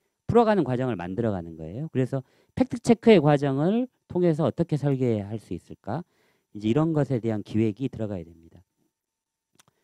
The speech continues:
그리고 사실은 과정이 신나는 공론장에 대한 굉장히 중요한 키워드 중에 하나는 놀이처럼 풀어야 돼요. 놀이처럼 푼다라고 하는 것은 앉아만 있지 않고 역동적으로 움직이는 데 있습니다.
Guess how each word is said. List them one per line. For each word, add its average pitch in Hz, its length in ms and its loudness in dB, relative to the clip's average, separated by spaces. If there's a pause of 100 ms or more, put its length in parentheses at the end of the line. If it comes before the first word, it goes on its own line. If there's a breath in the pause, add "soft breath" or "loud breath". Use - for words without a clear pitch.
(180)
그리고 165 200 6
사실은 196 580 4 (300)
과정이 214 400 4
신나는 214 320 2
공론장에 143 800 2
대한 104 520 -4 (160)
굉장히 175 280 0
중요한 180 600 2
키워드 208 380 2
중에 156 200 -2
하나는 131 560 -2 (500)
놀이처럼 170 520 6
풀어야 113 300 -6
돼요. 82 220 -20 (1700)
놀이처럼 202 420 6
푼다라고 202 480 2
하는 147 220 0
것은 127 240 -2
앉아만 165 640 4
있지 113 240 -2
않고 117 220 -4
역동적으로 151 560 2
움직이는 117 460 -2
데 82 80 -8
있습니다. 82 400 -18